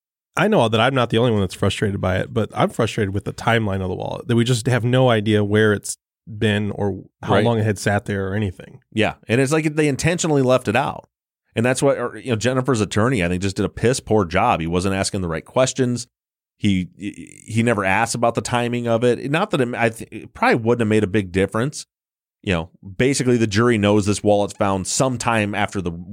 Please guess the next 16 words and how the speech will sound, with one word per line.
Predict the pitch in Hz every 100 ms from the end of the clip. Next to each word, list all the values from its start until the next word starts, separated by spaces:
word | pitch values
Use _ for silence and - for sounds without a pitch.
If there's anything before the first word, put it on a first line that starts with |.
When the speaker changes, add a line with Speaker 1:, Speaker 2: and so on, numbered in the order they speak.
| 95
Speaker 2:
murder, | - 107 92 82 85 95 _ _ _ _ -
and | 104
that | 92 92 92
it |
has | 95
a | 90
terrible | - 123 131
chain | 113 117 98
of |
custody, | - 98 92 90 90 101
and | 92 92
that, | 92 90
that | 95 92
the |
cop | - 120 123 -
that | 101 98